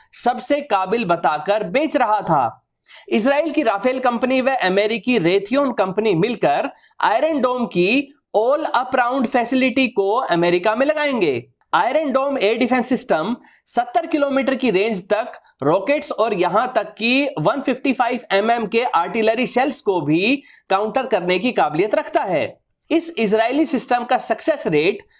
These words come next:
नाइंटी परसेंट से भी ज्यादा है। यह सिस्टम दिन हो या रात हर तरह के मौसम में काम करता रहता है। अब सवाल उठता है कि जब अमेरिका के पास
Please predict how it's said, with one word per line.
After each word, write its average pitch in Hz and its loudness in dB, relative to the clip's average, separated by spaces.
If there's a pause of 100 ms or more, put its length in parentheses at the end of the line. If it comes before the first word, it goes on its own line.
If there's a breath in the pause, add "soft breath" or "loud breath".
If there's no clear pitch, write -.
(140)
नाइंटी 233 2
परसेंट 302 -2
से 285 0
भी 269 0
ज्यादा 240 0
है। 240 0 (420 soft breath)
यह 214 2
सिस्टम 262 -2
दिन 214 -2
हो 233 2
या 240 2
रात 196 0
हर 202 2
तरह 190 0
के 208 0
मौसम 165 0
में 160 2
काम 160 -2
करता 320 -2
रहता 208 0
है। 143 -2 (200)
अब 269 2
सवाल 254 0
उठता 233 0
है 226 0
कि 226 0
जब 226 0
अमेरिका 202 2
के 202 -2
पास 160 -2